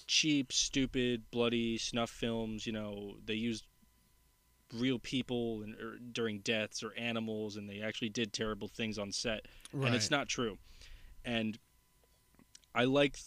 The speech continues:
Speaker 1: that, um, you get a movie that's shot well, you know, for the most part. There's time taken into, um, just kind of everything. You know, the score is really good.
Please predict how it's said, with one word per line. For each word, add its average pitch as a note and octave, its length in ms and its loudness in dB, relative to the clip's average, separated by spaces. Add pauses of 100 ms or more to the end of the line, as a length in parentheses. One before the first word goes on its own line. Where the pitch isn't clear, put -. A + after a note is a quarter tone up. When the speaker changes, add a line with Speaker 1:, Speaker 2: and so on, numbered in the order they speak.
Speaker 1:
that, A#2+ 380 2
um, G#2 480 -4 (1700)
you C3 120 -4
get C3 180 4
a B2+ 60 4
movie A#2+ 360 4
that's A2 220 0
shot A2+ 380 0
well, A2 520 0
you A#2+ 100 -4
know, A2 120 -6
for - 140 -8
the A2+ 80 -2
most A2 280 -2
part. A2 300 -2 (400)
There's A#2 220 -2
time A#2 480 -2
taken A#2 400 -4
into, G#2+ 640 -6 (920)
um, G2 520 -8 (1600)
just - 180 -2
kind D3 180 2
of A2+ 120 0
everything. A2 400 -2
You G2+ 80 -6
know, G2+ 100 -6
the F#2+ 80 -14
score A#2+ 460 0
is A2+ 100 -2
really A2+ 260 -2
good. A2 460 -2